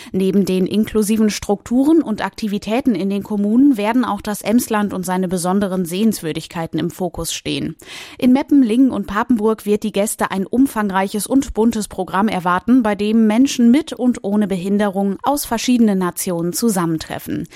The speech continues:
Wie der Aufenthalt der Delegation im Emsland ganz genau aussehen soll, das steht jetzt noch nicht fest.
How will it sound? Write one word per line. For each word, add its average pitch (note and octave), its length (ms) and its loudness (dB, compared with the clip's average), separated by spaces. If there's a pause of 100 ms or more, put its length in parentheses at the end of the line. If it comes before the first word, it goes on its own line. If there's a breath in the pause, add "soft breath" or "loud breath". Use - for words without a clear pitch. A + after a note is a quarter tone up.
(280 loud breath)
Wie F#3+ 100 -2
der F3+ 200 0
Aufenthalt G3 460 -2
der F#3+ 100 0
Delegation F#3+ 800 -2
im G3 100 -4
Emsland G3 600 -2
ganz F#3+ 260 -2
genau F#3 360 0
aussehen G3 540 -2
soll, G3 280 0
das G3 240 -4
steht F#3 320 -6
jetzt E3+ 320 -8
noch E3 160 -4
nicht G3 260 -4
fest. G3 320 -4